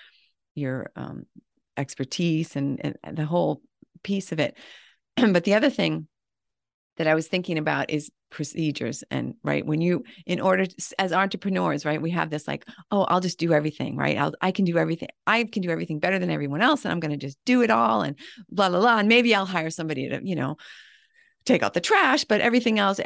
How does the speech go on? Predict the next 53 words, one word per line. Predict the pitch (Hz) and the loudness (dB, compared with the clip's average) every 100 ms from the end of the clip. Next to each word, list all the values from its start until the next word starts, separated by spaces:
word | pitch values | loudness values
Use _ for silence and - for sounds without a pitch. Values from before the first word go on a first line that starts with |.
| 190 | -2
But | 202 - | 0 2
when | 214 214 | 2 0
you | 202 | 0
wanna | 190 165 | -2 -2
sell | - - - - 359 | -6 -4 0 0 0
your | 214 | 0
business | 170 160 156 151 - | 0 -4 -4 -8 -6
and | 151 | -4
when | 151 | -2
you | 151 | -2
wanna | 147 139 - - | -4 -4 -8 -10
bring | 170 208 240 247 | -6 0 4 4
it | 196 | 4
on | 175 160 | 2 0
and | 156 156 | -2 -4
to | 160 | -6
build | 147 185 233 302 175 | 0 4 4 4 2
it, | - | 0
right? | 160 175 | 0 0
There's | 175 160 | -2 -2
that | 156 | -2
whole | - 185 180 | 0 -2 0
piece | - 233 247 | -2 -2 -2
of | 165 156 - - - _ _ | -6 -8 -12 -14 -14 _ _
understanding | 175 185 165 - 202 202 160 | -2 0 -2 -2 -2 -2 -2
what | 160 - | -2 -2
you | 156 | -6
do | 151 175 254 - 147 | -4 0 0 2 -2
and | - 147 - | -4 -6 -4
allowing | 151 156 170 180 156 151 | -4 -2 0 0 0 -2
other | 156 156 | -4 -4
people | - - 139 | -10 -12 -10
to | - | -10
do | 143 165 147 | -6 -2 -2
it | - - _ _ - | -6 -16 _ _ -10
proficiently | 151 - 220 - 151 139 | -6 -2 -2 -2 -2 -2
and, | - - - | -4 -6 -6
and | 139 - | -6 0
as | 156 165 | 0 0
well, | 160 160 160 | 0 0 2
if | 156 - | -2 -2
not | 156 156 | -6 -2
better | 151 139 | -4 -2
than | 143 143 | -4 -4
you | 185 | -6
can. | 226 156 143 156 | -6 -8 -8 -8
So | - | -4
is | 160 | 0
that | 175 - - - _ | 0 -2 -12 -20 _
part | - 165 156 | -2 0 0
of | 160 | -2
what | 151 - | -2 -2
you're, | 160 151 156 | -2 -2 -2